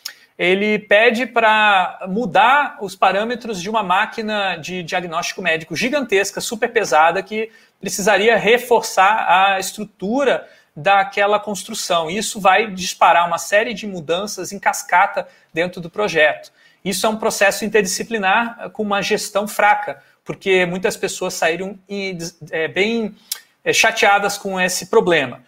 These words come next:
É claro que poderia ter sido evitado com uma fase de briefing melhor feita, com todos os, é, diferentes stakeholders envolvidos no começo, fazendo um co-design dos requisitos, que é algo que a Larissa vai falar um pouquinho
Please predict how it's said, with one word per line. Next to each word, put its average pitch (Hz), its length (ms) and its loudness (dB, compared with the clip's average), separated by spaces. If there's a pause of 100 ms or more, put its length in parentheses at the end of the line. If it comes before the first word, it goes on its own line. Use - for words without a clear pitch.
(260)
É 160 60 0
claro 214 300 6
que 208 200 -4
poderia 190 360 2
ter 202 120 -4
sido 190 180 -4
evitado 214 480 2
com 226 320 -8
uma 214 220 -2
fase 202 340 2
de 226 80 -4
briefing 208 440 -4
melhor 175 300 0
feita, 190 480 -4 (240)
com 175 160 -14
todos 190 360 -4
os, 185 320 -4
é, 160 300 4
diferentes 165 720 -4 (200)
stakeholders 190 960 0 (100)
envolvidos 185 540 0
no 214 80 -4
começo, 208 580 -2
fazendo 196 340 -4
um 214 80 -4
co-design 190 760 0
dos 151 180 -10
requisitos, 160 540 -10
que 165 100 -4
é - 20 4
algo 165 200 2
que 175 160 -4
a 165 200 4 (240)
Larissa 160 320 0
vai 160 120 -2
falar 165 240 2
um 170 40 -8
pouquinho 165 400 -10